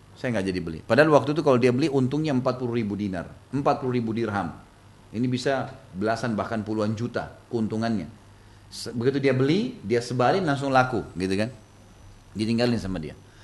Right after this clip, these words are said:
Ringkas cerita, nggak jadi transaksi, orang ini jual pada orang-orang lain yang masih kurang imannya, dibeli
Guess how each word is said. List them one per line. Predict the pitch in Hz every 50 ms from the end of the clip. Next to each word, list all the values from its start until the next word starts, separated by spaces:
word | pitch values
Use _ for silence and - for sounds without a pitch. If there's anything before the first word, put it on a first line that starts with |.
| - - - -
Ringkas | 165 190 190 196 156
cerita, | - 143 143 151 185
nggak | 170 143 120
jadi | 110 120 117 120
transaksi, | - 107 104 104 104 - 117 - - - 160 143
orang | 123 113 107 107 113
ini | 120 127 113
jual | 107 117 123 123 107
pada | 104 98 98
orang-orang | 95 101 98 95 95 95 95 95
lain | 98 101 113 120 117 104 98
yang | 95
masih | 95 - - 98
kurang | - 107 110 110 104 101
imannya, | 98 98 98 101 110 127 147 147
dibeli | 123 104 113 110